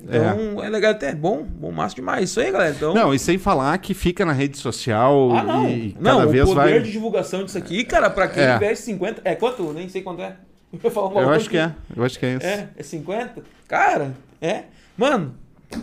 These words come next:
Speaker 2: não, tu não vai fazer um, alcançar um número de pessoas assim com cinquenta reais em, em lugar nenhum. Então, mano, é, vale a pena. Ó, na Vale hoje tá aparecendo aí pra, né?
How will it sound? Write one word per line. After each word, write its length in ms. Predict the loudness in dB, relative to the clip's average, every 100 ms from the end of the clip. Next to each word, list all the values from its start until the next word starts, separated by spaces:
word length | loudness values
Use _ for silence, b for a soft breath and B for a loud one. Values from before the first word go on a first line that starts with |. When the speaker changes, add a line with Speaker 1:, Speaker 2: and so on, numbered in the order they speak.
| -14
Speaker 2:
não, 160 | -12 -12
tu 240 | -12 -6 0
não 140 | 2
vai 180 | 4 2
fazer 280 | 2 0 0
um, 640 | 0 -2 -4 -6 -6 -6
alcançar 600 | -2 0 2 0 0 0
um 100 | 0
número 260 | -2 -2 -2
de 80 | -4
pessoas 460 | -4 -4 -2 -2 -2
assim 200 | -6 -6
com 120 | -6
cinquenta 380 | -6 -4 0 0
reais 520 | 2 0 -2 -8 -16 b b b -16
em, 640 | -12 -8 -6 -6 -10 -12 -14 -14
em 100 | -10
lugar 240 | -4 -2 0
nenhum. 420 | 0 0 0 -2 -10 -20 b b b
Então, 260 | -4 2 4
mano, 340 | 4 2 0
é, 240 | -2 -2 0
vale 260 | 2 2
a 40 | 2
pena. 280 | 2 2 4
Ó, 140 | 2
na 140 | 2
Vale 340 | 2 2 2 2
hoje 300 | 2 2 -2
tá 120 | -4
aparecendo 600 | -4 -6 -8 -4 -4 -2
aí 120 | -2
pra, 360 | -2 -2 0 -2
né? 260 | -2 -4